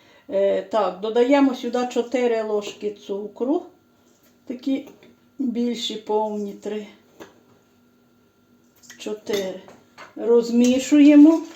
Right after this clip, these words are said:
і най-, і залишаємо, аби дріжджі трошки запрацювали. На п'ятнадцять хвилин.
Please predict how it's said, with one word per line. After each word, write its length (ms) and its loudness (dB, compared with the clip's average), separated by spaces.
і 80 0
най-, 440 4
і 40 4
залишаємо, 840 6
аби 440 6
дріжджі 460 2
трошки 380 0
запрацювали. 840 0
На 100 0
п'ятнадцять 560 4
хвилин. 420 0